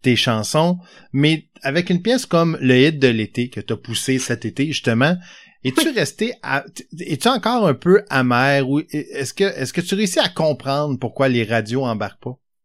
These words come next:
Speaker 1: sur,
Speaker 2: Euh, ben,
Speaker 1: euh,
Speaker 2: la, la raison pour laquelle j'ai écouté, j'ai écrit le hit de l'été, c'était pour expier un peu mes démons. C'était pour faire,
Speaker 1: Ok.
Speaker 2: ouais, sais-tu quoi ?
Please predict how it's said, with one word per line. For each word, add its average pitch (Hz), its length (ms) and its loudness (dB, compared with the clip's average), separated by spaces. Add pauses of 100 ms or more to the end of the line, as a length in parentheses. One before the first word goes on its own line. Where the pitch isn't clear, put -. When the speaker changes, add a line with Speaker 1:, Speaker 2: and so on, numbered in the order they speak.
(220)
Speaker 1:
sur, - 220 -8
Speaker 2:
Euh, 120 220 -2 (180)
ben, 113 160 2
Speaker 1:
euh, 277 60 0 (360)
Speaker 2:
la, 247 160 -2
la 240 140 -2
raison 254 320 -2
pour 240 80 -4
laquelle 220 320 -2
j'ai 214 140 -4
écouté, 208 320 -8
j'ai 208 100 -2
écrit 220 240 -6
le 277 100 2
hit 220 200 0
de 220 80 0
l'été, 247 580 -4
c'était - 240 -4
pour 254 340 -4
expier 240 600 -4
un 214 120 -2
peu 226 140 -4
mes 214 140 -2
démons. 190 340 -4
C'était 226 180 -4
pour 247 220 -6
faire, 247 320 -2
Speaker 1:
Ok. - 100 -8
Speaker 2:
ouais, - 160 4 (280)
sais-tu - 460 -6
quoi ? 427 120 2